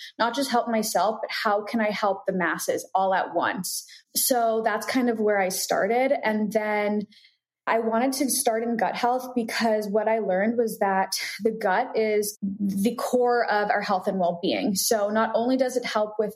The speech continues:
our digestion, but it's really in control of our mood. So, like, anxiety and depression levels, how well or how bad we sleep, our brain and heart health,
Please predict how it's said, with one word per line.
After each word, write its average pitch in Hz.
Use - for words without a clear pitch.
our 196
digestion, 196
but 185
it's 175
really 196
in 226
control 202
of 190
our 196
mood. 190
So, 196
like, 190
anxiety 185
and 202
depression 196
levels, 170
how 226
well 196
or 202
how 196
bad 185
we 190
sleep, 247
our 220
brain 180
and 214
heart 226
health, 190